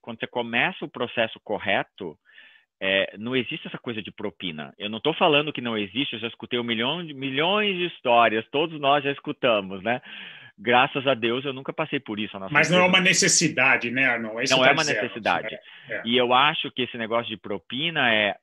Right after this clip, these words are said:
Speaker 1: são multas que existem se você não fez a coisa correta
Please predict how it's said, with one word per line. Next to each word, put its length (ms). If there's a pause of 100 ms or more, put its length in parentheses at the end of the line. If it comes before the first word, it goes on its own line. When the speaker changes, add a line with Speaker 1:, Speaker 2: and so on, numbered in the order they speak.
Speaker 1:
são 160
multas 800 (160)
que 160
existem 560
se 100
você 240
não 240
fez 320
a 80
coisa 280
correta 760